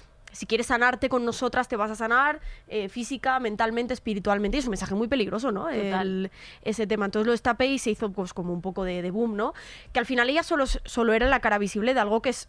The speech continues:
Speaker 1: súper común en las redes sociales. Hay un montón de influencers de este tipo, místicas, que te venden sus cosas, que te hacen creer cosas que no son. Y, pf, está ahí entra la responsabilidad de cada uno y también, pues, el ojo crítico de quien los ve. Pero el
Speaker 2: Ellas
Speaker 1: problema es cuando son chavales jóvenes, claro.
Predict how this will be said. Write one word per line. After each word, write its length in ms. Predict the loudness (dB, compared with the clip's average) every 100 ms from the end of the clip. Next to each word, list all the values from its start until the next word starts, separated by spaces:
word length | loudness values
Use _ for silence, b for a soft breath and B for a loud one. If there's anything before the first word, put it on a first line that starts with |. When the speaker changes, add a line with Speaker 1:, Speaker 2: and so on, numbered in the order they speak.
| -14
Speaker 1:
súper 380 | -6 -4 -2 -4
común 320 | -4 -2 0
en 80 | 0
las 100 | 0
redes 240 | -2 -2
sociales. 560 | -6 -2 0 2 2 0
Hay 160 | -2
un 60 | -4
montón 340 | -4 -2 0
de 80 | 2
influencers 1000 | 2 0 0 2 2 2 0 2 2 0 B B B -4
de 80 |
este 220 | 0 0 2
tipo, 320 | 2 4 4
místicas, 760 | 4 2 -2 0 4 4 4 0
que 100 | -2
te 100 | 0
venden 240 | 0 -2
sus 240 | -4 -6
cosas, 480 | 0 0 0 -2 -2
que 100 | -4
te 80 | -6
hacen 180 | -4 -2
creer 460 | 0 2 2 0 -4 B B -2
cosas 240 | 0 0
que 120 | -2
no 100 | -2
son. 260 | 0 2 2
Y, 280 | 2 2 0
pf, 280 | -4 -8 -4
está 160 | 0
ahí 160 | 2 2
entra 260 | 2 2
la 100 | 2
responsabilidad 720 | 0 -2 -4 0 0 2 2 2
de 60 |
cada 240 | 2 4 4
uno 240 | 2 0
y 40 |
también, 300 | 0 2 2
pues, 160 | 0 -2
el 60 | -2
ojo 180 | -2 0
crítico 440 | -2 -2 0 0
de 100 | 0
quien 180 | -2 -2
los 140 | -2
ve. 160 | -4 -8 B B B
Pero 120 | 0
el 60 | 2
Speaker 2:
Ellas 100 | 4
Speaker 1:
problema 200 | 4 4
es 80 | 2
cuando 200 | 2 2
son 120 | 2
chavales 280 | 2 2 2
jóvenes, 340 | -2 -2 -4
claro. 220 | -6 -6